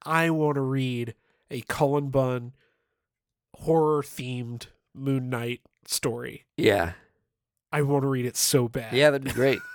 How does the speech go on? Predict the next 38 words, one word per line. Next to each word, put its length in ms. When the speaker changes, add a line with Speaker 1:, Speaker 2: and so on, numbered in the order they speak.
Speaker 1:
<laughs> 80
Um, 460
well, 280
while 220
you're 140
looking, 260
oh, 140
okay, 180
you 80
got 160
Speaker 2:
I, 40
Speaker 1:
it. 100
Speaker 2:
yes, 440
and 80
I 80
was 180
confused 520
by 160
this 400
because 360
there's 180
a 60
new 600
cover, 480
and 120
it's 140
called, 320
it's 140
called 500
Marvel 460
Zero. 520
But 140
what 180
it 180
actually 640
is, 380
is 220
a 380